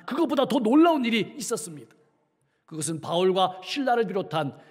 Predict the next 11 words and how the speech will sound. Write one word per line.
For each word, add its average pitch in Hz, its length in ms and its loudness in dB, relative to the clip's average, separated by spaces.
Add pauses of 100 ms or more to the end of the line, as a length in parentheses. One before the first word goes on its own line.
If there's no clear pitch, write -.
감옥 160 360 -6
안에 160 140 -2
있던 151 240 -6
죄수들이 131 600 -10 (240)
하나도 254 840 -4
도망하지 143 680 -4 (320)
않은 120 300 -14
것입니다. - 720 -20 (1700)
왜 127 160 -6
도망하지 240 460 -2
않았을까요? 208 580 -10